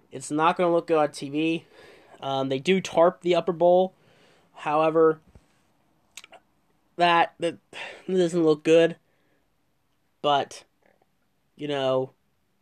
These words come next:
there ain't no really other football field to find in this, in the New York area that I know of that they would play at.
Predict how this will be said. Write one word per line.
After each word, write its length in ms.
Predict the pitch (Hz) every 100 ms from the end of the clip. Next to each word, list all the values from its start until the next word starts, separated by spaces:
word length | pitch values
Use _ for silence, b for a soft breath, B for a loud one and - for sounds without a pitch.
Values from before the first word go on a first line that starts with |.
| _ _ _ _ -
there 100 | 143
ain't 140 | 175
no 80 | 156
really 260 | 151 147 156
other 220 | 143 131 _ -
football 300 | 185 165 139
field 300 | - 139 127
to 80 | 123 _
find 400 | - 156 170 151
in 160 | 127 135
this, 260 | 123 - -
in 240 | 143 131 127
the 80 |
New 100 | 131
York 300 | 135 127 117
area 360 | 143 160 120 - b b b b b b
that 120 | 139
I 120 | 131 123
know 380 | 127 143 165
of 100 | 127
that 60 | 123
they 100 | 127
would 160 | 117 -
play 260 | - 151
at. 260 | 107 82